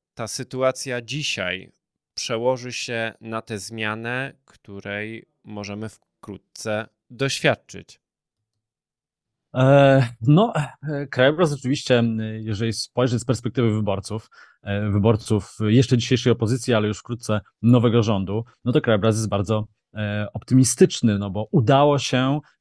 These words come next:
Speaker 2: wygrać wybory. Natomiast z punktu widzenia polityków nowej koalicji rządzącej, czyli polityków Koalicji Obywatelskiej, e, Trzeciej Drogi, Szymona Hołowni, e, Polski dwa tysiące pięćdziesiąt i P S L-u,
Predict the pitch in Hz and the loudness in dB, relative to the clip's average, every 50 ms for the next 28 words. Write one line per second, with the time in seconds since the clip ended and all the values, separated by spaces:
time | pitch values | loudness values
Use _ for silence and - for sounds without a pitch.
0 | - 95 95 120 113 90 107 107 104 104 - - - 110 - 107 113 113 117 135 | -12 -2 2 2 2 2 0 -2 -4 -4 -6 -10 -12 -12 -10 -6 -4 0 0 2
1 | 147 196 202 175 139 123 117 113 123 127 123 117 - - - - _ 139 139 - | 4 4 4 4 4 4 2 0 -2 -4 -4 -4 -6 -10 -12 -6 _ -4 -4 -4
2 | - - 123 123 120 123 131 127 123 123 - 131 127 151 139 - 120 - - 113 | -4 -4 -4 -2 0 0 0 0 0 -2 -2 0 0 0 0 -2 -4 -2 -2 -4
3 | - - - - 117 123 139 147 139 135 123 120 - 123 117 120 123 117 - 113 | -4 -6 -4 2 4 4 4 4 4 2 0 0 0 0 0 0 -2 -2 -4 -4
4 | 101 117 113 104 104 98 92 90 - 98 104 104 - - - - _ - - 110 | -2 0 0 0 0 -2 -2 -4 -6 -8 -8 -10 -10 -14 -20 -20 _ -8 -8 -6
5 | - - 107 110 107 - - - 110 - - - - 101 - - 117 117 120 117 | -4 -2 -2 -2 -2 -4 -4 -6 -6 -6 -8 -14 -16 -8 0 2 4 4 4 4
6 | - 110 95 95 104 98 92 - 95 98 95 - - 110 104 107 113 110 - - | 2 0 2 0 -2 -4 -2 -4 -4 -4 -6 -6 -4 -2 0 0 0 -2 -4 -10
7 | - _ _ - 107 104 104 104 101 104 104 104 104 101 101 101 - _ 113 110 | -20 _ _ -2 -2 0 0 0 -2 -2 -2 -4 -4 -4 -6 -8 -8 _ -6 -6
8 | 107 - - - 139 - - 113 104 107 117 117 117 104 107 107 - - - 104 | -6 -6 0 -2 0 2 2 0 2 2 2 2 2 0 -2 -4 -4 -6 -8 -8
9 | 101 101 - - 104 101 110 110 98 107 107 101 101 92 - _ - _ _ _ | -8 -8 -8 -6 -4 -2 -2 -2 0 0 0 0 -2 -4 -8 _ -20 _ _ _
10 | 98 101 - 113 107 - - 113 95 101 92 - 113 - - 104 - 110 107 98 | -10 -6 -2 -2 -4 -2 -2 -2 -2 -2 -2 0 -2 0 -2 -2 0 2 2 4
11 | 120 135 - 120 - 120 - - 147 - 127 120 117 110 - - 135 135 127 120 | 4 2 2 -2 -4 -4 -4 -4 -4 -2 0 0 0 0 -2 -2 -2 0 2 0
12 | 117 | 0